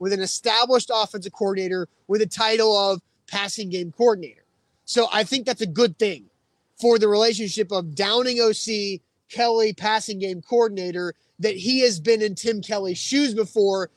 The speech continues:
with the Minnesota Vikings. It didn't last very long. Unfortunately, the Vikings had a death on the coaching staff before the season that had Todd Downing move to tight ends coach. And so he did not get to have that position for the entirety of the year,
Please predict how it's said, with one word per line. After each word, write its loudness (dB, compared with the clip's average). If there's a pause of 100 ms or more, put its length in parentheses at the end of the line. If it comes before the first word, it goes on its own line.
(220)
with 0
the -2
Minnesota 2
Vikings. -2 (240)
It -6
didn't 2
last 0
very 4
long. 2 (260)
Unfortunately, 2
the 4
Vikings 2
had -2
a -2
death 0
on -4
the -6
coaching -6
staff 0 (320)
before 4
the -2
season -2
that -4
had 0
Todd 0
Downing -2
move -2
to -4
tight 0
ends -6
coach. 2 (280)
And -4
so 2
he 4
did -2
not 0
get -6
to 2
have 0
that -2
position -2 (280)
for -8
the 0
entirety 0
of 0
the -6
year, 4